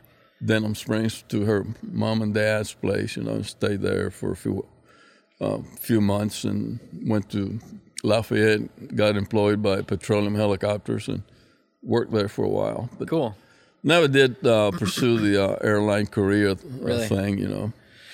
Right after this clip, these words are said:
Speaker 2: Was that, that just because the, you liked doing the, uh, the maintenance work too much, or, uh,
Speaker 1: Well,
Speaker 2: doing the engineering work?
Speaker 1: Well, you know, the, uh, I got to the, I got to the point to where, um, after I finished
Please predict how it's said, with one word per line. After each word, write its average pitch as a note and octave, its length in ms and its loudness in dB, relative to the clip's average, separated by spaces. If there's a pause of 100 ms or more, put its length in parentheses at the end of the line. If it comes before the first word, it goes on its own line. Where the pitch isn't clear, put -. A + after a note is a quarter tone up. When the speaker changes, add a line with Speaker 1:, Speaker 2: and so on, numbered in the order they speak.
(240)
Speaker 2:
Was B2 80 -4
that, B2 200 0
that B2+ 280 -2
just B2 220 -2
because A#2+ 380 0
the, A2+ 320 0 (100)
you A#2+ 440 -4
liked A#2 440 -4
doing A#2 340 0
the, A2+ 360 0 (520)
uh, A2 420 -4 (300)
the A#2+ 100 -4
maintenance A#2 400 -2
work A#2+ 220 -4 (420)
too C3 140 -2
much, B2 340 -2
or, G2+ 200 -6 (140)
uh, - 140 -14 (200)
Speaker 1:
Well, G3 280 4
Speaker 2:
doing F#3+ 100 6
the A2+ 40 0
engineering B2 420 0
work? B2 200 -2 (260)
Speaker 1:
Well, A3 180 4
you F#3 120 4
know, F3 180 6
the, E3+ 240 4
uh, B2 260 6 (120)
I G3+ 100 4
got G#3+ 300 4
to D3+ 220 4
the, A#2 180 0
I D#3 80 2
got G3+ 220 2
to F#3 100 2
the B2 60 4
point C#3+ 340 2
to C#3 100 2
where, G#2+ 280 6
um, G2+ 500 4 (1000)
after C3+ 260 4
I C#3 60 6
finished D#3+ 360 2